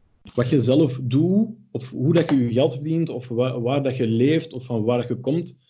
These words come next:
dat maakt niet uit. Iedereen is part of the problem en iedereen is part, kan part of the solution zijn.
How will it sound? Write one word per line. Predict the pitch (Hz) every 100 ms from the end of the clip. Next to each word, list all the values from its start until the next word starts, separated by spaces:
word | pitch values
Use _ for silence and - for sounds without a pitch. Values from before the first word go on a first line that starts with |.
| _ _ _ _ _
dat | - 120
maakt | 123 123
niet | 117
uit. | 131 - - - _
Iedereen | 139 147 131 135 151 147
is | 131 117 - - _
part | - 135 123
of |
the | 123 110
problem | - 123 143 160
en | 143 117 117
iedereen | 127 127 117 127
is | 131 127
part, | 120 120 120 - - - 117 - - -
kan | - 147 135 127
part | 131 120
of | 117
the |
solution | 110 110 117 110 -
zijn. | - 113